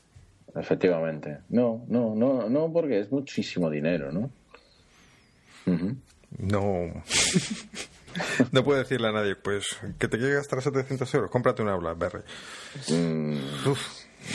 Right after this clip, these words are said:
Speaker 1: Mm. <laughs> ¿Cómo que
Speaker 2: Ahí,
Speaker 1: no?
Speaker 2: ahí, ahí sí que, ¿ves? Ahí sí que hablamos de operadoras. Pues si alguien me dice, "Quiero hacer un contrato y tal",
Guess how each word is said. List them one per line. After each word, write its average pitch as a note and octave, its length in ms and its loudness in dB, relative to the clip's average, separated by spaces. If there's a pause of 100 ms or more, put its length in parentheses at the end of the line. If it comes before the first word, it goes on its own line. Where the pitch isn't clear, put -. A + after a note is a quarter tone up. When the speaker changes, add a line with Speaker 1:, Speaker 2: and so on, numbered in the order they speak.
(120)
Speaker 1:
Mm. F2+ 140 4 (680)
<laughs> - 60 -16
¿Cómo G2 260 4
que E2+ 100 2
Speaker 2:
Ahí, E2 100 2
Speaker 1:
no? D2+ 120 -6
Speaker 2:
ahí, G#2+ 240 2
ahí A#2 220 2
sí - 200 -2
que, C#3+ 160 4
¿ves? B2+ 340 -2
Ahí B2+ 200 2
sí - 160 -4
que C3+ 120 0
hablamos A#2+ 420 2
de G#2 260 2
operadoras. G#2+ 680 0 (180)
Pues F2+ 200 -2
si - 140 -4
alguien B2 240 0
me B2+ 140 0
dice, A#2 240 -2
"Quiero C3+ 240 -2
hacer C3+ 180 0
un C3+ 60 -2
contrato C3 400 0
y A2+ 40 -6
tal", F3 220 -4